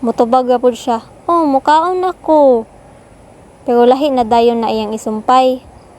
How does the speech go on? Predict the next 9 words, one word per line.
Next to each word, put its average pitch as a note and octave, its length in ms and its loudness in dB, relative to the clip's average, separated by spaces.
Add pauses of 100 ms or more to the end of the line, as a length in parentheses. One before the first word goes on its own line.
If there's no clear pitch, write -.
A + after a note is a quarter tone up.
(500)
Oh, E4 160 2
mukaon D#4 640 0
na E4+ 80 -4
ko. A#3+ 400 0 (320)
Kadtong C4+ 480 0
akong B3 240 -2
kuan, D4+ 480 -2 (600)
dito C4 320 2
ako, B3+ 320 -2